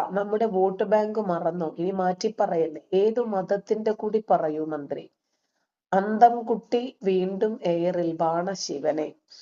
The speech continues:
വിദ്യാലയങ്ങൾ വിദ്യ അഭ്യസിക്കാൻ വേണ്ടി മാത്രമാകട്ടെ, ആവട്ടെ. മതം, രാഷ്ട്രീയം എന്നിവ ഒഴിവാക്കുകയാണ് വേണ്ടത്. ചരിത്രം, സാങ്കേതിക വിദ്യ എന്നിവയ്ക്ക് മുൻഗണന. അടുത്ത സി എം.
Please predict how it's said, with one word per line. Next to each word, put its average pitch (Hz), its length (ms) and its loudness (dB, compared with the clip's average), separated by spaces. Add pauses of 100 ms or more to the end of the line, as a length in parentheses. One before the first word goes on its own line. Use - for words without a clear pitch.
(400)
വിദ്യാലയങ്ങൾ 233 840 4
വിദ്യ 196 440 2
അഭ്യസിക്കാൻ 208 680 0
വേണ്ടി 196 240 0
മാത്രമാകട്ടെ, 170 960 -2 (840)
ആവട്ടെ. 180 580 2
മതം, 202 480 2
രാഷ്ട്രീയം 202 600 2 (100)
എന്നിവ 175 300 0
ഒഴിവാക്കുകയാണ് 170 1000 0
വേണ്ടത്. 156 420 -6 (260)
ചരിത്രം, 185 600 2
സാങ്കേതിക 180 760 -2
വിദ്യ 170 500 0
എന്നിവയ്ക്ക് 165 520 -2
മുൻഗണന. 160 500 -4 (540)
അടുത്ത 165 340 -2
സി 185 180 -6
എം. 160 240 -6